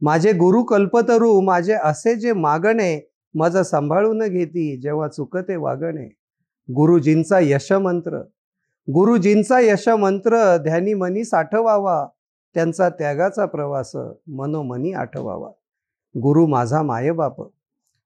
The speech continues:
गुरु माझा मायबाप, जरी जन्म नाही दिला, साऱ्या विचारांचा साठा माझ्या गुरुमुळे झाला. आणि एक शेवटचं कडवं असं साधारण इंडिकेट गुरूंनी जे तुम्हाला दिलेलं आहे, ते तुम्ही स्वतः गुरु बना आणि ते दुसऱ्यांना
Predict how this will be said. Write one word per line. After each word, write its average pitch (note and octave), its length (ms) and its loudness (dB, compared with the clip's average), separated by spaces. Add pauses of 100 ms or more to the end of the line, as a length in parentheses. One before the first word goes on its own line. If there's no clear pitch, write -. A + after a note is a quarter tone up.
गुरु G#3+ 220 4
माझा F#3+ 360 4
मायबाप, G3+ 880 2 (420)
जरी F3+ 260 2
जन्म F3 300 2
नाही G#3 360 0
दिला, D#3+ 420 0 (360)
साऱ्या D#3+ 340 0
विचारांचा F3+ 720 -2
साठा B2+ 520 -6 (160)
माझ्या C3+ 320 -6
गुरुमुळे F3+ 560 -4
झाला. D3 340 -10 (420)
आणि E3+ 160 -2
एक F#3+ 140 -4
शेवटचं G3 480 0
कडवं F#3+ 480 2 (440)
असं F#3+ 200 -2
साधारण G#3 440 2
इंडिकेट G3+ 500 0
गुरूंनी G3 640 -2
जे G3 160 -2
तुम्हाला G3 400 0
दिलेलं F3 440 2
आहे, C3+ 260 0 (500)
ते F#3+ 80 4
तुम्ही G3 280 2
स्वतः F#3+ 380 0
गुरु F#3 300 0
बना F3 260 -2
आणि E3+ 260 -4
ते E3+ 120 -8
दुसऱ्यांना D3 640 -10